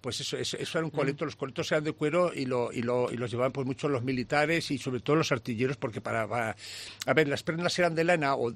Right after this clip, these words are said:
Speaker 1: eh, y entonces, eh, con chispas se prendían fuego, se quemaba. Un coleto es de cuero y a-, aguantaba más. Bueno, hasta ahí bien. Hasta ahí bien, ¿no? Lo que le dejaba el alférez y tal. Pero luego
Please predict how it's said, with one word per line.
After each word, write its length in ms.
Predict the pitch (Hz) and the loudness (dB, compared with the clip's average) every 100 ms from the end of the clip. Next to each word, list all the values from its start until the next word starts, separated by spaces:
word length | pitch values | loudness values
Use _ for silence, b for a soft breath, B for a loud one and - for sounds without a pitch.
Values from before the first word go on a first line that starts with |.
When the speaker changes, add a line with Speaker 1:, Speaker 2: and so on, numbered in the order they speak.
| 131 | 0
Speaker 1:
eh, 680 | 131 117 123 127 123 - 131 | 0 0 -2 -2 -2 0 0
y 60 | 127 | 0
entonces, 360 | 117 147 160 - | -2 -2 -4 -6
eh, 120 | 110 - - | -8 -8 -6
con 120 | 139 | -6
chispas 500 | - 156 - 180 - | -2 0 6 6 4
se 160 | - - | -6 -6
prendían 320 | 120 117 120 | -4 -2 -4
fuego, 400 | - 139 110 90 - b b | 0 2 2 -2 -10 b b
se 180 | b 143 | b -4
quemaba. 260 | 131 131 123 | 0 2 2
Un 100 | 131 | 0
coleto 420 | 147 139 143 165 | 2 2 2 2
es 60 | 131 | 0
de 80 | 117 | -2
cuero 320 | 117 120 165 | 2 4 4
y 140 | 120 | 4
a-, 80 | 113 | 4
aguantaba 560 | - 117 101 95 95 85 | 4 4 4 2 0 -2
más. 240 | - - - B B | -4 -12 -16 B B
Bueno, 220 | 170 196 B B B B | 6 6 B B B B
hasta 280 | 160 160 196 | 0 2 4
ahí 100 | 247 | 2
bien. 400 | 135 131 107 90 _ _ _ - | 2 2 0 -4 _ _ _ -8
Hasta 220 | 98 - | -6 0
ahí 100 | 131 | 2
bien, 280 | 113 110 90 | 2 0 0
¿no? 100 | 151 | -2
Lo 100 | 165 | -2
que 60 | 110 | -2
le 80 | |
dejaba 240 | 98 - 107 | -4 -2 0
el 60 | |
alférez 340 | 107 104 127 117 | 0 0 0 0
y 80 | 104 | -4
tal. 220 | 110 82 B B B B | -4 -8 B B B B
Pero 160 | 202 | 6
luego 340 | 269 302 269 | 8 6 4